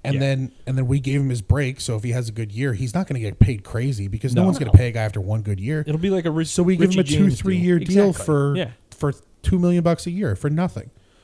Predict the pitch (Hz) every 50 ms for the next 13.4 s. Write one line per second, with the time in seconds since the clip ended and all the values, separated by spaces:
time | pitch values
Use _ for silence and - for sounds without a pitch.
0 | _ _ - 156 151 147 131 127 - - 147 147 160 175 170 156 - - - 139
1 | 160 160 127 107 110 - - 101 - - - 151 147 143 135 143 143 131 113 98
2 | - - 123 120 117 - 131 131 143 151 - - - 143 143 151 147 143 143 123
3 | 101 101 110 95 - - - - - - - 113 113 120 127 127 123 127 123 127
4 | 139 147 165 180 196 - 123 120 110 110 113 113 113 113 110 101 - - 101 82
5 | 82 87 87 - - - - - - - - - - - 113 107 95 - 101 -
6 | - 110 110 107 107 107 107 104 - - 127 127 131 - 139 127 131 135 139 -
7 | - 165 170 180 175 - 147 113 113 110 113 110 113 113 117 117 127 143 - -
8 | - - 135 117 - - 117 117 95 - - 214 220 208 - 175 143 120 131 113
9 | 107 98 98 98 95 - - 101 87 87 92 98 - - 98 123 139 - - 107
10 | 98 92 92 95 98 113 104 101 92 - 107 104 123 151 254 247 254 254 240 208
11 | 214 208 - - 107 120 107 110 110 110 - - - - - - _ _ - 156
12 | 143 - - - - 127 120 127 104 95 - - - 95 92 - 110 110 110 131
13 | 110 - - 127 107 95 92 90